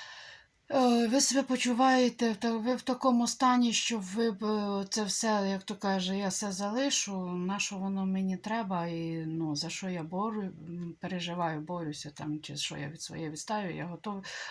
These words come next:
Ви в такому стані, що ви готові все покинути, да, розвернутися і піти. Навіть в тому плані, що ви готові залишити партнера, да, і піти від нього. Залишити всі проблеми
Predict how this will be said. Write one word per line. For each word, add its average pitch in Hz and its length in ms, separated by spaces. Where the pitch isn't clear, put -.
Ви 196 100
в 185 60
такому 240 360
стані, 247 320
що 208 200
ви 196 60
готові 202 360
все 190 180
покинути, 226 640
да, 180 400
розвернутися 165 640
і 143 60
піти. 151 380
Навіть 196 240
в - 20
тому 185 240
плані, 208 280
що 170 180
ви 165 100
готові 170 380
залишити 156 460
партнера, 175 680
да, 143 200
і 151 120
піти 156 280
від 147 140
нього. 135 340
Залишити 214 640
всі 226 220
проблеми 233 840